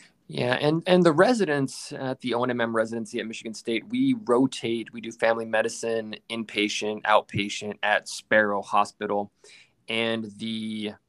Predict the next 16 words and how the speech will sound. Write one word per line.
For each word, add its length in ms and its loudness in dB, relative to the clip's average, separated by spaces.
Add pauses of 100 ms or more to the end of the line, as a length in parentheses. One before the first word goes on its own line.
(120)
College 300 4
of 60 -6
Human 280 -6
Medicine, 540 -4
the 160 -10
M 160 -4
D 160 -8
medical 340 -2
students 400 -6
will 100 -2
rotate 440 0
through 180 0
there. 320 4 (560)
And 180 0
so 680 4 (240)
I've, 200 4